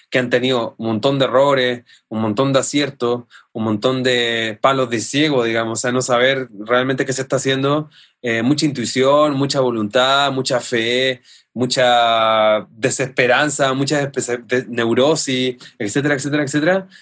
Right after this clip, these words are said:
se hizo con tal humildad y tal, y tal, eh, eh, frescura, no sé cómo llamarlo, que que, que finalmente dio como resultado un personaje que no puede escapar de sí mismo, pero nunca puede dejar de avanzar tampoco.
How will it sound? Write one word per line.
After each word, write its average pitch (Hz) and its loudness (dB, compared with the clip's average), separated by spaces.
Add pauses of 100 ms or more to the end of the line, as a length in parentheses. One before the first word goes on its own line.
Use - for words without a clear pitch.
(140)
se - -2
hizo - 0
con 147 0
tal 196 4
humildad 175 2
y 135 -2
tal, 156 0 (160)
y 127 -2
tal, 151 0
eh, 123 0 (920)
eh, 107 -2
frescura, 131 0
no 143 0
sé 139 -2
cómo 139 0
llamarlo, 147 0
que 120 -2 (600)
que, 113 -2
que - -6
finalmente 151 0
dio 156 2
como 160 0
resultado 147 0
un 165 -4
personaje 160 0
que 156 0
no 147 0
puede 170 2
escapar 170 0
de 165 -2
sí 165 -2
mismo, 180 0
pero 147 0
nunca 156 2
puede 160 2
dejar 156 0
de 156 2
avanzar 147 0
tampoco. 139 -2